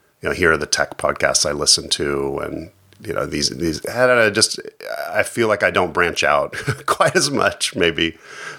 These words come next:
just because there's just so much. Where do you start?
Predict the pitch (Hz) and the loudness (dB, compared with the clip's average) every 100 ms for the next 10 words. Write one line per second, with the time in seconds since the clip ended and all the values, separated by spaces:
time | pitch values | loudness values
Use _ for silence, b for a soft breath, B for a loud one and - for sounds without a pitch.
0 | B - 110 - 90 92 85 80 - - | B 0 0 0 2 2 4 2 0 -2
1 | - - 92 80 80 - 90 76 76 73 | -10 -2 2 2 2 2 2 2 4 4
2 | - - 82 73 69 69 67 - - - | 2 -4 -2 -4 -4 -6 -6 -4 0 2
3 | 67 69 - | 2 0 -6